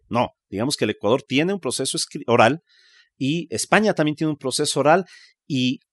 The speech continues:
cuál ha sido la diferencia en la aplicación de la oralidad, eh, en el modelo español? ¿Cómo ha sido en el modelo ecuatoriano? ¿Qué, eh, de positivo tienen ellos? ¿Qué fortalezas tenemos nosotros? Comparar definitivamente con comparables.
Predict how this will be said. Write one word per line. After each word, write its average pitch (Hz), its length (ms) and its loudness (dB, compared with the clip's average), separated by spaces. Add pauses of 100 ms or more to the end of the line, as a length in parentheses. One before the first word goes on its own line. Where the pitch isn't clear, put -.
(120)
cuál 175 240 2
ha 165 40 0
sido 180 280 0
la 151 120 4
diferencia 139 920 0
en 123 120 0
la 104 80 2
aplicación 139 840 -2
de 143 80 -4
la 131 80 2
oralidad, 113 580 2
eh, 95 320 -2
en 90 60 -8
el 87 120 -8
modelo 98 340 -2
español? 147 500 0 (240)
¿Cómo 127 200 -2
ha 107 40 2
sido 120 180 0
en 110 80 0
el 104 40 -2
modelo 104 260 0
ecuatoriano? 135 560 0 (440)
¿Qué, 131 460 4
eh, 113 120 -6
de 98 140 -2
positivo 123 480 -4
tienen 107 380 -2
ellos? 151 360 -2
¿Qué 127 120 0
fortalezas 113 500 -2
tenemos 110 240 -2
nosotros? 156 640 2 (400)
Comparar 175 500 6
definitivamente 147 880 2
con 131 220 4
comparables. 98 880 -2